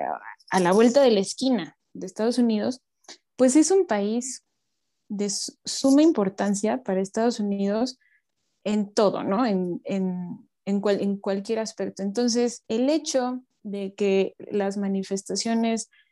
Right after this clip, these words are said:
se estén dando en Cuba y todo esto de libertad y de terminar con, con, con la dictadura, es, le cae como anillo al dedo a Estados Unidos,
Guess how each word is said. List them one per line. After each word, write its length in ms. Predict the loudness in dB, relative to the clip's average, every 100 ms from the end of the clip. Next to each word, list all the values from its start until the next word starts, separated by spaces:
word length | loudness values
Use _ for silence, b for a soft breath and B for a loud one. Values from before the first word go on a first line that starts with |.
| _
se 140 | -6 -6
estén 340 | -2 0 2
dando 280 | 2 2 2
en 120 | 0
Cuba 520 | 0 0 0 -4 -8 B B _ 0
y 300 | 2 2 2
todo 240 | 4 4
esto 560 | 2 0 -2 0 0 0
de 120 | 0
libertad 680 | -2 -2 -4 -2 0 0 0
y 100 | -2
de 180 | -6 -8
terminar 460 | -6 -4 -4 -4 -8
con, 380 | -6 -2 -2 -4 -8
con, 380 | -8 -4 -4 -4 -6 -10 -18 _ _ _ _ _ _
con 240 | -4 0 2
la 220 | 2 2
dictadura, 760 | 2 4 4 6 4 2 -4 _ _ _ _ _ _
es, 340 | 2 2 0 -8 -4
le 260 | 0 0
cae 200 | 4 2
como 240 | 4 2 4
anillo 340 | 0 -2 -2
al 160 | -4 -4
dedo 180 | -4 -4
a 40 |
Estados 380 | -6 -8 -6 -2
Unidos, 480 | 2 2 0 -6